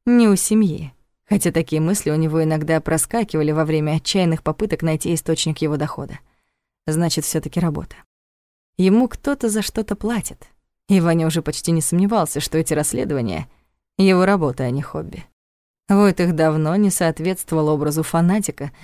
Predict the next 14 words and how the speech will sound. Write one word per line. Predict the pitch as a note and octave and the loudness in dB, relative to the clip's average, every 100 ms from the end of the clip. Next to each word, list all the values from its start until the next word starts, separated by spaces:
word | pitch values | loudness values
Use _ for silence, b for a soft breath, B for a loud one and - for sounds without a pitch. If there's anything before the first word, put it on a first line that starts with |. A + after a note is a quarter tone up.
| E3+ | -12
спускающего | - F#3+ - G3+ F#3+ E3 D#3+ D#3+ | -2 -2 0 0 0 0 0 -2
все | - F3 | 0 0
деньги | E3 G#3+ F#3+ E3+ | 2 4 4 4
на | E3+ | 2
погоню | E3 D#3 F#3 F3 | 2 2 2 2
за | E3+ | 0
призраками, | F3+ A3+ D#3+ - - G2+ - b b b | 0 -2 -2 -6 -8 -8 -8 b b b
хоть | C4+ G3 | 0 2
иногда | F#3 E3 D#3+ F3+ | 2 2 2 2
и | E3 | 2
рисковал | E3 - - E3 D#3 | 2 0 0 0 0
собой | C3+ D3 D3+ G3 | -2 -2 0 2
и | G3 | 2
остальными. | D#3 - C#3+ - A1+ - | 0 -2 -4 -4 -10 -14